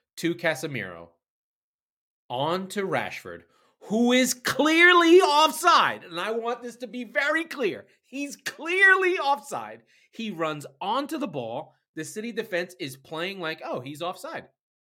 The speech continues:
He does not touch the ball. Then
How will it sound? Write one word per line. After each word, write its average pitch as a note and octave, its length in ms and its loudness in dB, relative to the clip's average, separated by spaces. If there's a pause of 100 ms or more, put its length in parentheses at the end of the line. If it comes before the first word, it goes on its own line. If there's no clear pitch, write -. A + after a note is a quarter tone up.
(320)
He E3+ 180 -10
does D3+ 260 -6
not G3 240 -4
touch - 360 -6
the C#3 120 -6
ball. A2 460 -14 (1000)
Then F#3 340 -8